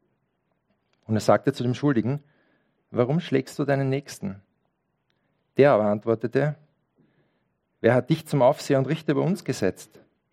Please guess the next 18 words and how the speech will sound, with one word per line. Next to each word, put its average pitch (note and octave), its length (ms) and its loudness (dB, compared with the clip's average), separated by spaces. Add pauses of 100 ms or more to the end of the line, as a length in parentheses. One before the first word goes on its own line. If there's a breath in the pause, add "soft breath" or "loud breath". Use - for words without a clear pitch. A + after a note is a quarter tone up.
(540)
Gedenkst G#2+ 340 0
du C3+ 60 6
etwa, B2+ 180 0
mich B2 160 0
umzubringen, C3+ 600 0
wie C#3 80 0
du C#3 100 2
den C#3+ 140 2
Ägypter D3+ 340 -2
umgebracht G#2 520 -2
hast?‘ - 320 -12 (1120)
Da D3 60 2
fürchtete C3+ 440 -2
sich A#2+ 220 -8
Mose G#2+ 260 -2
und G2+ 100 -4
sagte A2 300 2
sich, C3+ 280 -4